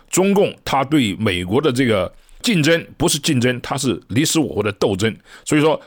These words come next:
他就是一种这个，呃，有关键存亡的一种，关系到自己政权存亡的那么一个动机，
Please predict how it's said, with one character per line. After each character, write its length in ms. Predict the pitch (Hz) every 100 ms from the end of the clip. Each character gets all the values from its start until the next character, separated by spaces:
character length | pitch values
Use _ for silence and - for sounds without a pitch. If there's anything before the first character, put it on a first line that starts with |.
| _
他 240 | - - 208
就 160 | 202
是 140 | 175 165
一 80 | 147
种 180 | 107
这 140 | 104 131
个， 220 | 104 92
呃， 160 | - 107 -
有 140 | 101
关 240 | 98 165 180
键 180 | 139
存 320 | 104 - 120 151
亡 160 | 110
的 80 | 110
一 120 | 101
种， 120 | 92 -
关 280 | - 170 175
系 100 | -
到 80 | 156
自 200 | 127 160
己 100 | 117
政 160 | 135 143
权 140 | 123
存 200 | - 113
亡 120 | 127
的 60 | 123
那 40 |
么 80 | 139
一 60 | 120
个 80 | 110
动 220 | - 104
机， 200 | 110